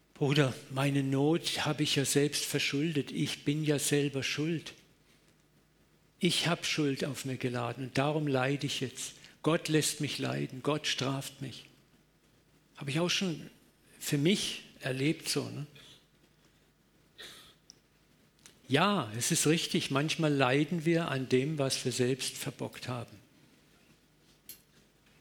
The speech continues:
Aber, jetzt kommt die große Aber-Frage, sind unsere Gebete dann weniger wert,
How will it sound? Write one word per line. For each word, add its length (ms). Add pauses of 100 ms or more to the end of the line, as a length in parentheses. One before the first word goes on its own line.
(480)
Aber, 520 (1040)
jetzt 260
kommt 220
die 80
große 420
Aber-Frage, 840 (1400)
sind 260
unsere 260
Gebete 500
dann 340
weniger 540
wert, 340